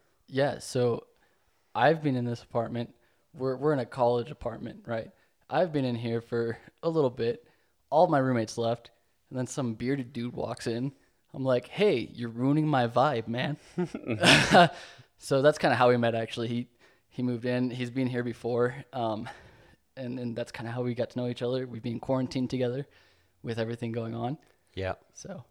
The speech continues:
Speaker 2: Yeah, yeah. We've been, we've been trapped in the apartment for two weeks together, but have spent surprisingly little time together, actually. Just kind of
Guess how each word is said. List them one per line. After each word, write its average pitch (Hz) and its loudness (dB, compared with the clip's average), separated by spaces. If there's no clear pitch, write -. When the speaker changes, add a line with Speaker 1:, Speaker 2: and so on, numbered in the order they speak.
Speaker 2:
Yeah, 95 0
yeah. 104 2
We've 98 -6
been, 98 -2
we've - -18
been 92 -6
trapped 110 -6
in 107 -6
the 95 -4
apartment 92 -6
for - -12
two 110 -8
weeks 113 -10
together, 80 -8
but 107 0
have 110 2
spent - -2
surprisingly 110 -2
little 101 0
time 113 -4
together, - -10
actually. - -12
Just - -8
kind 85 -4
of - -8